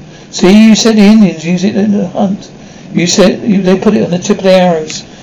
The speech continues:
See, what they didn't know is that they don't, by mixing it with alcohol, brandy, let's say,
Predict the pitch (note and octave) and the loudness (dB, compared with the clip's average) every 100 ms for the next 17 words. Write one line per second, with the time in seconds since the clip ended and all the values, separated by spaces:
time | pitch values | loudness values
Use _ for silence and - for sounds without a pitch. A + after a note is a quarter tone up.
0 | - - F#3 A3+ A#3+ F3+ E3 A#3 F#3 F#3 | -12 0 2 4 2 2 2 4 2 2
1 | G3+ F3+ D3+ D#3 D#3 G3+ - - - D#3+ | 2 2 0 -4 -6 -8 -8 -10 -8 -4
2 | F#3 D#3+ D#3+ A3 - G3+ G#3 G3 A3+ - | -2 0 2 0 -2 -4 0 0 0 -6
3 | - F3+ A2+ F2+ F2 E2+ G2+ - - | -4 -4 -4 -6 -8 -10 -10 -10 -10